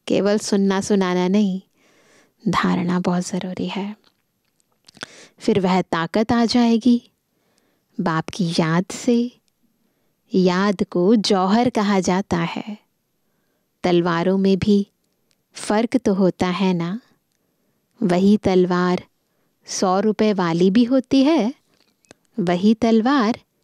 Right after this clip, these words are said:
तीन चार हज़ार की भी होती है। बाबा तो अनुभवी है ना, तलवार का बहुत मान होता है। गुरु गोबिंद सिंह की तलवार का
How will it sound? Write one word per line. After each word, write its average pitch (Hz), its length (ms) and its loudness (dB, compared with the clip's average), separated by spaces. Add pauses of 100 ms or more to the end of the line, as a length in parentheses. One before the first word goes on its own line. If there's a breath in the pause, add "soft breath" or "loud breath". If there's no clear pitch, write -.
(500)
तीन 302 260 4
चार 190 400 0
हज़ार 202 560 0
की 226 220 0
भी 254 140 4
होती 185 360 0
है। 185 260 -6 (1080)
बाबा 175 320 -2
तो 180 160 -2
अनुभवी 185 580 2
है 185 200 -2
ना, 170 220 -4 (1080)
तलवार 170 480 0
का 196 200 -2
बहुत 180 380 0 (340)
मान 170 340 0
होता 220 320 2
है। 220 240 -2 (1080)
गुरु 208 260 2
गोबिंद 208 460 0
सिंह 233 280 0
की 240 180 0
तलवार 180 560 0
का 277 320 0